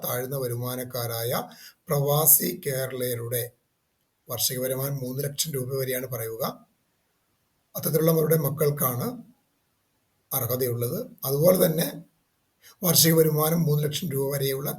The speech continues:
തിരികെ എത്തിയ പ്രവാസികളുടെ കുട്ടികൾക്കും ഈ പദ്ധതിയുടെ ആനുകൂല്യം ലഭിക്കുന്നതാണ്. ഒരു പ്രവാസിയുടെ രണ്ട് കുട്ടികൾക്ക് വരെ ഈ പദ്ധതിയിൽ സ്കോളർഷിപ്പ് നൽകുന്നതാണ്.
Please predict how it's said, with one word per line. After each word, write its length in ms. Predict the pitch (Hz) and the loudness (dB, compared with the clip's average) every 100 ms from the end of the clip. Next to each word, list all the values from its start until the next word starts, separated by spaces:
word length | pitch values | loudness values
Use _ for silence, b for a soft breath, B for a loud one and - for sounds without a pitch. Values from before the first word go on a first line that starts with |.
| 196 | -2
തിരികെ 260 | 156 175 165 | 2 4 2
എത്തിയ 180 | 147 143 | 2 0
പ്രവാസികളുടെ 580 | 143 131 143 - 139 147 127 | 0 2 4 4 4 0 -2
കുട്ടികൾക്കും 500 | 113 127 123 - 254 - - _ _ _ _ _ _ _ _ _ _ _ - | -4 -4 -4 -4 -4 -6 -14 _ _ _ _ _ _ _ _ _ _ _ -4
ഈ 40 | 151 156 | 0 0
പദ്ധതിയുടെ 500 | 131 135 135 127 175 - - _ _ _ - 156 | 0 -2 -2 -2 -2 -4 -16 _ _ _ -4 -2
ആനുകൂല്യം 420 | 135 131 127 131 | 0 -2 -4 -4
ലഭിക്കുന്നതാണ്. 560 | 120 123 120 113 113 120 - _ _ _ _ B B | -4 -4 -4 -4 -6 -10 -14 _ _ _ _ B B
ഒരു 120 | 190 190 | 4 6
പ്രവാസിയുടെ 560 | 185 156 165 170 185 170 151 | 6 6 8 6 6 4 4
രണ്ട് 200 | 151 170 156 | 4 2 2
കുട്ടികൾക്ക് 460 | 139 156 160 156 139 | 0 2 2 4 0
വരെ 180 | 123 - - 143 | 0 -2 -2 -6
ഈ 40 | 143 | -4
പദ്ധതിയിൽ 400 | 131 120 139 233 247 - - _ _ _ _ - - | -4 -4 -4 -4 -6 -12 -20 _ _ _ _ 0 2
സ്കോളർഷിപ്പ് 480 | 165 143 - 135 127 | 2 0 0 -2 -4
നൽകുന്നതാണ്. 500 | 120 120 120 113 | -2 -2 -2 -4